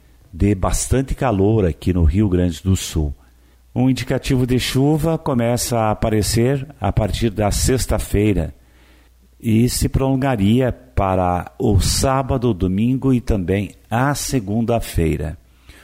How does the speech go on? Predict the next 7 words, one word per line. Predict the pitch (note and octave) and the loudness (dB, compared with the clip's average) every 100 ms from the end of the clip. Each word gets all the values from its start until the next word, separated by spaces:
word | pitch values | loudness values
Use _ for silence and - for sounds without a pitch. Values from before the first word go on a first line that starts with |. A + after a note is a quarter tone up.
| - - | -14 -6
Os | C#3 | -2
modelos | D3+ C#3+ E3 E3 C#3+ | -2 0 0 0 0
ainda | B2+ A#2 | 0 0
são | - - G#2+ | -2 -2 -4
contraditórios, | - G#2 G2+ G#2 G2 - - B2 G#2+ D#2 - - - - - | -2 -2 -2 -2 -2 -4 -2 0 0 -4 -8 -12 -20 -12 -4
mas | G#2 G2 - - - - - - - | -2 -2 -4 -12 -20 -20 -20 -20 -4
Antes, | C3+ E3 C3+ D#2 D2 | 0 0 0 -2 -2